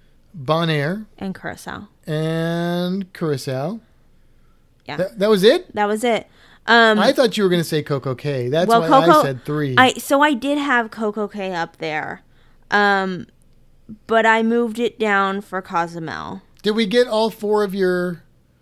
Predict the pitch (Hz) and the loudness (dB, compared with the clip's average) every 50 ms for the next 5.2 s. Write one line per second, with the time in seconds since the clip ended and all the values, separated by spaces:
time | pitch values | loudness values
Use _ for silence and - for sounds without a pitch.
0 | _ _ _ _ _ _ _ - 160 170 175 175 165 165 165 175 175 - _ - | _ _ _ _ _ _ _ -4 -2 -2 0 0 -2 -2 -2 -4 -6 -8 _ 2
1 | - 233 240 226 214 208 208 214 233 233 233 226 226 - - 214 220 220 226 226 | 4 6 8 8 8 6 4 4 2 2 2 0 0 0 0 0 0 0 0 -2
2 | 240 233 254 226 214 - - 233 196 180 170 143 139 - 190 - - 220 214 208 | -4 -4 -4 -6 -6 -6 -6 -2 -2 -2 -2 -2 -6 -8 -8 -2 2 4 6 6
3 | 202 196 - - 214 214 220 233 247 233 269 262 240 240 226 226 220 214 214 208 | 4 4 4 2 2 2 4 2 4 4 4 4 4 2 0 0 -2 -2 -2 -2
4 | 208 208 208 214 202 196 196 190 190 190 190 190 - 214 180 180 180 180 165 170 | -2 -4 -4 -4 -2 0 0 0 -2 -4 -8 -8 -6 -6 -4 -4 -4 -4 -6 -10
5 | - - - - | -14 -18 -20 -20